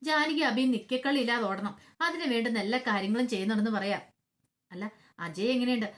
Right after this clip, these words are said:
"അജയ് കുഴപ്പമൊന്നുമില്ല, പക്ഷെ നിരഞ്ജന ഉണ്ടല്ലോ, അവൾ എപ്പോ നോക്കിയാലും ആ ജാനകിയുടെ ഒപ്പം നിൽക്കുന്നേ, അതുകൊണ്ട് അതൊരു പ്രശ്നമാണെന്ന് പറയാം." "മോളെ ഒന്നും കാര്യാക്കണ്ട, ഞാൻ ആ ഉണ്ണിത്താമക്കയോട് കാര്യങ്ങളൊക്കെ പറഞ്ഞിട്ടുണ്ട്, അയാൾ മോളെ വിളിച്ചൊന്ന് ഉപദേശിച്ചോളൂ," എന്ന് പറയാം. "അതുകൊണ്ടൊന്നും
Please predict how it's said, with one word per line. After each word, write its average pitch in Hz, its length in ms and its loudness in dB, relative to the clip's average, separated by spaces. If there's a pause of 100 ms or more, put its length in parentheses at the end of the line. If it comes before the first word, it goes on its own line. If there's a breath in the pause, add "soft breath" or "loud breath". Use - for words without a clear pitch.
(160 loud breath)
"അജയ് 381 320 0
കുഴപ്പമൊന്നുമില്ല, 214 540 0
പക്ഷെ 202 260 -4
നിരഞ്ജന 202 500 0
ഉണ്ടല്ലോ, 254 260 0 (300 loud breath)
അവൾ 349 200 2
എപ്പോ - 220 0
നോക്കിയാലും 254 500 2 (320)
ആ 208 80 -4 (140)
ജാനകിയുടെ 208 540 0
ഒപ്പം 233 280 -2
നിൽക്കുന്നേ, 208 280 0 (100)
അതുകൊണ്ട് 190 460 -2
അതൊരു 285 240 -2
പ്രശ്നമാണെന്ന് 233 520 0
പറയാം." 202 200 0 (340 loud breath)
"മോളെ 185 240 -2
ഒന്നും 214 200 0
കാര്യാക്കണ്ട, 214 540 0 (480)
ഞാൻ 240 240 0 (340 loud breath)
ആ 302 140 0
ഉണ്ണിത്താമക്കയോട് 254 800 2
കാര്യങ്ങളൊക്കെ 220 580 -2
പറഞ്ഞിട്ടുണ്ട്, 196 480 -4 (200)
അയാൾ 170 300 -6
മോളെ 202 280 0
വിളിച്ചൊന്ന് 226 360 -2
ഉപദേശിച്ചോളൂ," 196 500 -2
എന്ന് 240 120 -2
പറയാം. 202 240 -2 (440 soft breath)
"അതുകൊണ്ടൊന്നും 226 580 -2